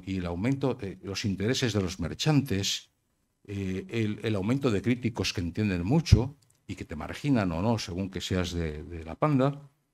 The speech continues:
la importancia de no el cuadro, sino la firma del cuadro. Ah, si es de fulano, es bueno. Hombre, fulano hará cosas buenas y malas.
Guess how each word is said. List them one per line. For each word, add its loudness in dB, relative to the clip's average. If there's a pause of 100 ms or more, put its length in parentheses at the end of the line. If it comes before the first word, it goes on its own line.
(600)
la 6
importancia 8
de 0 (200)
no 6
el 6
cuadro, 2
sino 6
la 4
firma 4
del -4
cuadro. -20 (500)
Ah, 4
si 2
es 2
de 6
fulano, 4 (140)
es 4
bueno. 4 (600)
Hombre, -8
fulano 6
hará 10
cosas 6
buenas 4 (180)
y -4
malas. 6